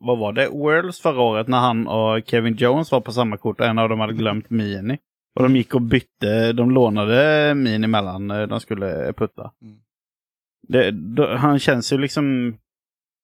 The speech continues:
Speaker 1: god.
Speaker 2: Ja, absolut. Sen så är, jag, jag, jag blir nästan lite bedrövad, för jag tycker aldrig han ser så glad ut, men det är ju hans style. Han ser
Speaker 1: Han är
Speaker 2: ut att gå, han ser ut att ha en misär konstant på banan.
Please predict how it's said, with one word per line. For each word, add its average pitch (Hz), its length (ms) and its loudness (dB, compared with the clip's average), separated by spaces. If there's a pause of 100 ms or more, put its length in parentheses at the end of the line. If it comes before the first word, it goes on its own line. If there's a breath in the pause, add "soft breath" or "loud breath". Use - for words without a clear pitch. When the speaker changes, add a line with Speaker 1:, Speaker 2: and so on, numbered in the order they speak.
(260)
Speaker 1:
god. 165 460 0 (800)
Speaker 2:
Ja, 139 220 2
absolut. 127 460 0 (420 loud breath)
Sen 165 200 2
så 190 140 2
är, 151 200 4 (260)
jag, 170 120 2
jag, 165 200 2
jag 165 220 0
blir 170 200 -2
nästan 190 260 0
lite 170 240 0
bedrövad, 110 580 2
för - 100 -4
jag 147 60 0
tycker 160 220 -4
aldrig 165 220 0
han 139 100 0
ser 156 260 0
så - 160 -2 (120)
glad 165 520 0
ut, 107 220 0
men 135 100 0
det 175 80 2
är 190 80 4
ju 190 100 4
hans 143 340 0
style. 131 680 -2 (1040)
Han 151 100 2
ser 202 180 0
Speaker 1:
Han 165 140 4
är - 40 2
Speaker 2:
ut - 100 -2
att 156 120 2
gå, 151 220 4
han 156 220 0
ser 190 140 0
ut 165 80 -6
att 143 100 2
ha 139 80 4
en 135 120 0
misär 147 720 0 (180)
konstant 160 640 -4 (480 loud breath)
på - 100 0
banan. 127 360 2